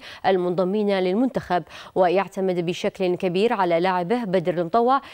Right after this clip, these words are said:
إلى جانب تدعيم الفريق بمحترفين جدد وهما الكنغولي دوريس والغيني سيدوبا. يذكر أن لقاء الإياب سيكون في الخامس عشر من شهر سبتمبر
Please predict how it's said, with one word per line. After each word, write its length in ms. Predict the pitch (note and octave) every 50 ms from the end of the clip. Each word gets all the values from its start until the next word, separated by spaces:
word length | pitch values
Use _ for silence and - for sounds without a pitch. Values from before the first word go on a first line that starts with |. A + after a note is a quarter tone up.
| - - -
إلى 260 | - G3 F#3 F3 F3
جانب 500 | E3+ F#3 G3+ G3+ G3 F#3 E3+ F#3+ F#3 F3+ -
تدعيم 420 | G3+ F#3+ D#3+ F#3+ A3+ D4+ F4 D#4
الفريق 460 | G3+ - - F#3 F3 F3 F3 F3 -
بمحترفين 1080 | E3+ E3+ F3+ D#3+ F3 F#3 - - - G3+ F3+ F3 E3 - G#3 G#3 A3+ A#3 A#3+ A#3+ D#3 F3
جدد 320 | E3 G3+ F#3+ F3+ G#3 G3+ - - - - - - -
وهما 720 | F#3+ F#3 E3 F#3+ F#3 F#3 F3+ F3+ F3+ F3+ F#3 - - -
الكنغولي 840 | G3 F#3+ F3+ E3 E3 - G3 F#3 F#3 E3+ G3+ G3+ G3 F#3 F#3+ F#3 F#3 F#3
دوريس 560 | E3+ F#3+ F3+ D#3+ F#3+ G#3 A3+ C4 C#4 - -
والغيني 720 | F#3+ F#3 F#3 E3+ D#3+ D#3+ E3+ F#3+ F#3+ F#3+ F3+ F3+ F3 -
سيدوبا. 640 | - - - G3+ F3+ D#3+ C4 C4 G#3 D#3+ E3 E3 D#3+ - - - - - -
يذكر 420 | F#3+ G3+ - - G3 F3 F3 -
أن 100 | F#3 F#3
لقاء 440 | F3+ F3 F3 F3+ - - C#4+ - -
الإياب 420 | F3+ - - F3+ F3 E3+ F3+ F#3+ -
سيكون 400 | - - F3 F3 - - F3+ F3
في 60 | -
الخامس 420 | F3+ E3 - C#4+ D#4+ B3+ F#3+ -
عشر 320 | D#3+ F3 - - F3 F3 - - - - - - -
من 120 | F#3+ G3
شهر 580 | - - - - G3+ F3 E3 E3+ - F#3 F3+ F3
سبتمبر 720 | - - F#3+ - - - G3 F#3 F3+ E3+ F3 F3 E3 -